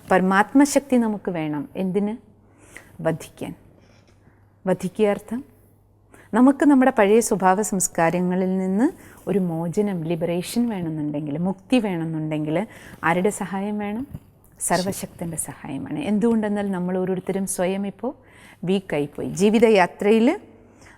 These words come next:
നമ്മൾ ജീവിതയാത്ര ജന്മങ്ങൾ അനവധി കടന്നു വന്നത് കാരണം നമ്മുടെ കയ്യിലെ സ്റ്റോക്ക്, ശക്തികളുടെ സ്റ്റോക്ക് കുറഞ്ഞു.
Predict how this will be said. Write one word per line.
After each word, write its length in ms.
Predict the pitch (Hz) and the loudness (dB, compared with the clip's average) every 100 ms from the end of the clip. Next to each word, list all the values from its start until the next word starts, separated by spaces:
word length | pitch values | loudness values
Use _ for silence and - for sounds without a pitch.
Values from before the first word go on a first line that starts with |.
| - | -4
നമ്മൾ 560 | 180 202 226 269 302 302 | -2 0 0 0 -2 -4
ജീവിതയാത്ര 720 | 175 202 208 233 208 170 185 | -2 0 4 4 4 2 2
ജന്മങ്ങൾ 580 | 170 185 190 226 240 240 | 2 4 4 2 2 2
അനവധി 360 | 196 190 202 214 | 0 0 -2 -2
കടന്നു 260 | 190 170 190 | -2 -2 -2
വന്നത് 340 | 208 180 175 | -4 -4 -4
കാരണം 340 | 185 160 180 190 | -2 -2 -2 -4
നമ്മുടെ 260 | 175 190 214 | -2 -4 -2
കയ്യിലെ 240 | 175 170 | -2 -2
സ്റ്റോക്ക്, 580 | 190 - 175 151 - 330 - - - - | -4 -4 -4 -6 0 0 0 -18 -20 -12
ശക്തികളുടെ 720 | - 190 - - 254 247 226 | -4 -4 -6 0 2 4 0
സ്റ്റോക്ക് 460 | - - 135 - 190 | -6 -6 -6 -6 -8
കുറഞ്ഞു. 380 | 156 147 160 | -8 -10 -14